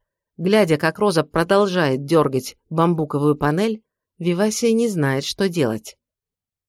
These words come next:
Порыв ветра нарушает течение её мыслей. Штору за спиной задувает внутрь. Обернувшись,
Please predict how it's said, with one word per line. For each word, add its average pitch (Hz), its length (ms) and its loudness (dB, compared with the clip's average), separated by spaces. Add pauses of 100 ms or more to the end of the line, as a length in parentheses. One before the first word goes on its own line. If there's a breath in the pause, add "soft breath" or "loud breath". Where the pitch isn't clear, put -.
(480)
Порыв 160 400 -2
ветра 220 380 -2
нарушает 220 640 0
течение 170 600 -2
её 156 280 -2
мыслей. 131 540 -2 (300)
Штору 185 400 0
за 143 120 -4
спиной 160 380 -2
задувает 143 520 0
внутрь. 165 440 -4 (800)
Обернувшись, 156 840 -2